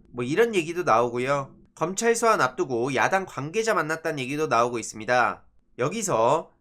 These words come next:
자유한국당 최규일 전 의원 얘기가 나오는데, 실제로 최규일 씨는 국회에서 믿을 만한 제보라면서 정경심 교수가 대학 캠프를 운영하며 딸에게 일정 금액을 지급했다는 의혹을 제기한 바 있습니다.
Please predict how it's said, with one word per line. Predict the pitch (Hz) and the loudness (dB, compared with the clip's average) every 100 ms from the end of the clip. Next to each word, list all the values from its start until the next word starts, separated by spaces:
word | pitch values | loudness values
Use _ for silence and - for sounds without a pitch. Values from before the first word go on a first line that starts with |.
| _ - | _ -12
자유한국당 | - 151 202 208 202 - 202 202 | -4 0 0 -2 -8 -4 -4 -4
최규일 | - 254 254 240 123 92 | -10 -8 -4 -2 -2 -4
전 | - 147 | -4 -4
의원 | 131 131 127 | -4 -6 -6
얘기가 | 110 123 139 | -6 -4 0
나오는데, | 113 120 120 120 160 135 92 - _ _ | 2 2 -2 0 2 2 -2 -12 _ _
실제로 | - 240 247 240 240 | -12 -8 -4 -4 -2
최규일 | 240 240 233 | -4 -4 -4
씨는 | 214 196 208 202 92 - | -4 -6 -4 -4 -6 -12
국회에서 | - 147 - 220 175 110 120 123 | -18 -16 -2 0 0 0 0 0
믿을 | 143 208 220 | -6 -4 -2
만한 | 208 208 | 0 -2
제보라면서 | 185 151 160 147 143 180 143 92 - _ - | -4 -2 0 0 0 2 2 0 -8 _ -12
정경심 | - 160 196 247 240 208 | -6 -2 0 0 -2 -4
교수가 | 180 120 117 127 175 - - _ | -4 0 2 4 2 -4 -20 _
대학 | 143 165 214 | -2 0 0
캠프를 | 220 202 202 185 | -4 -6 -6 -6
운영하며 | 143 147 143 165 202 196 | -4 -2 -2 0 -2 0
딸에게 | 214 226 196 | 0 0 0
일정 | 107 151 196 220 214 | -4 -6 -6 -4 -4
금액을 | 180 160 170 175 | -4 -6 -6 -6
지급했다는 | 151 156 160 - 160 143 | -6 -8 -8 -6 -6 -6
의혹을 | 175 214 139 135 170 | -4 -2 -2 -2 -2
제기한 | 175 143 151 151 | -4 -4 -2 -2
바 | 165 | -2
있습니다. | 123 - 131 151 147 98 | -4 -6 -2 4 4 2